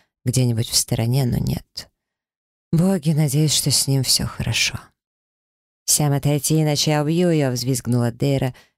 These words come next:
дергая меня как куклу из стороны в сторону. «Отойти!» — сухо приказал лорд и скривился.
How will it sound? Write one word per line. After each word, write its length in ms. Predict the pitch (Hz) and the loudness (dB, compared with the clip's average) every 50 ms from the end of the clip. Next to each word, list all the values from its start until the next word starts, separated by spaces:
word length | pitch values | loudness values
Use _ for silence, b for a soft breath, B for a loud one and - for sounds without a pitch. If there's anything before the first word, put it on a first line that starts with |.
| _ - | _ -4
дергая 360 | 135 135 139 131 127 139 131 | 0 0 0 0 0 0 0
меня 180 | 127 123 123 120 | 2 2 0 0
как 220 | - - 120 - | -2 -4 -6 -6
куклу 340 | - - 139 123 - - 120 | -4 -4 -6 -4 -2 -2 -2
из 80 | 110 - | -2 -2
стороны 340 | - - 101 104 - 123 | -2 -2 -2 -2 -2 -2
в 60 | 120 - | 0 -2
сторону. 480 | - - - 120 117 - - - - - _ _ _ _ _ _ _ _ _ _ _ _ _ _ _ _ _ _ - | -2 -2 -2 -2 -2 -2 -4 -8 -10 -12 _ _ _ _ _ _ _ _ _ _ _ _ _ _ _ _ _ _ -6
«Отойти!» — 520 | - 98 - 147 156 156 - - - 143 120 | -4 0 0 2 2 2 0 0 0 0 0
сухо 280 | - - 110 - - | 0 0 -2 -4 -4
приказал 500 | - - 120 - 123 120 110 123 120 113 | -4 -4 -2 0 0 0 2 2 2 2
лорд 240 | 117 120 - - - | 2 0 0 -2 -2
и 20 | |
скривился. 840 | 113 - - - - 104 - - - - - - - - - - | -2 -2 -2 -2 -6 -6 -4 -4 -2 0 0 0 0 0 -4 -10